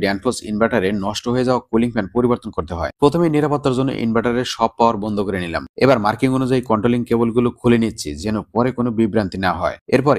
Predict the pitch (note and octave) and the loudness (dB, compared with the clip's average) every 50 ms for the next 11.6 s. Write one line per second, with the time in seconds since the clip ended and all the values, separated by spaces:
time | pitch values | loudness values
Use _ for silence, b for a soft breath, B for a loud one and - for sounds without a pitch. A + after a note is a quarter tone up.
0 | - - B2 C#3 C3+ C#3 C3 C#3+ C#3 C#3 - B2 A#2+ A#2 C3+ A#2+ C3+ B2+ B2+ - | 2 0 0 0 2 0 0 2 0 0 0 0 -2 0 0 0 0 0 -2 -2
1 | - - G2 A2+ A2+ - C3+ - - A#2 A#2 A2+ - - C3 C3 A#2 A#2+ G2+ E2 | 0 0 0 0 0 -4 -8 -6 -4 -4 -4 -4 -4 -4 -2 0 2 2 2 0
2 | - _ _ _ - B2+ B2 - C3+ C3+ B2+ B2+ - C3+ C#3 - - - C3+ B2 | -4 _ _ _ -2 -2 -2 0 0 -2 0 0 -2 -2 -2 -2 -2 0 2 2
3 | G2 - - - - C3+ C#3 C#3 C#3 A#2+ C3 B2 A2 G2+ F#2+ G2 - - A#2+ A2+ | 0 -2 -6 -8 -6 -2 0 2 2 2 0 0 2 2 0 0 0 0 0 2
4 | A#2+ A2 G2 F#2 E2 - - - F2+ - - G#2 G#2+ - C3 A#2+ - C3 C3 C3 | 2 0 2 0 -2 -4 -4 -12 -12 -6 -2 -2 0 0 -2 -4 -4 -2 -2 0
5 | C3+ C3 A#2 G2 F#2 G2+ B2 C3 B2+ - - A#2 F2+ E2+ F2 - B2+ C3 B2+ - | 0 0 0 0 0 0 0 0 -2 -2 -2 -2 -4 -4 -4 -4 -2 -2 -2 -2
6 | - A#2 A2 G#2+ - G#2+ G2 F2+ E2+ D#2 E2 D2+ - - _ - B2+ D3+ F3+ F3+ | -4 -4 -4 -4 -4 -2 0 0 0 0 -2 -6 -6 -6 _ 2 2 4 4 2
7 | C#3+ E3+ D#3+ F3 E3 E3 E3+ D#3 D#3+ C#3 A#2+ B2+ B2+ C3+ C3+ - C3+ - - C3+ | 2 2 2 2 0 -2 0 0 0 2 2 0 0 0 -2 -4 -2 0 2 2
8 | B2+ B2 A#2+ G#2 F2+ C#2 G#1+ - _ _ - C3+ C3+ C#3+ C#3+ D3+ D3 C#3 C#3 C#3+ | 2 2 2 0 -2 -2 -4 -8 _ _ 2 4 4 4 2 0 -2 -2 2 2
9 | C#3 C#3 C#3 C#3 A#2+ C3+ B2+ A#2 B2+ A#2+ A2 G#2 A#2 A#2+ A#2 - - A2+ G#2+ A2+ | 2 4 2 0 0 0 0 0 0 0 2 0 0 -2 -2 -2 -2 0 0 0
10 | G#2 A#2 A2+ A#2 - - E2+ D#2+ F#2 A#2 A#2 - - - A#2 G#2 G2 G2 E2+ D#2 | 0 0 0 -2 -2 0 0 2 2 2 0 0 2 2 2 2 2 0 -4 -4
11 | C2+ B1+ - _ - G2 B2 A2+ D#3 D3+ D#3+ D3+ | -6 -8 -10 _ 0 0 2 4 4 2 2 2